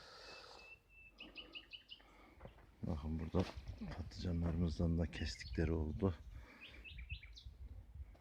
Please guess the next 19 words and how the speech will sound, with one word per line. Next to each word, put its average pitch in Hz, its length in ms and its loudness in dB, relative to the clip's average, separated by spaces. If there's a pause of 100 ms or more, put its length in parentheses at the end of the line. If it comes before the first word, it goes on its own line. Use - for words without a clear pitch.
(480)
İşte - 380 0 (1000)
bakın - 320 4 (320)
bir 82 80 4 (120)
tanesi. 80 400 4 (800)
Burada 95 340 8 (680)
kesilmiş 90 500 8
patlıcan 90 460 6
fidesi. - 440 2 (300)
Kara 90 200 8
çekirge 87 540 6
tarafından. 78 420 6 (680)
Ama 101 240 4 (300)
onların 95 360 4
bugün 95 240 2
defterini 85 500 2
düreceğiz. 80 580 0 (640)
Allah 82 320 4
izin 69 320 4
ederse. - 320 4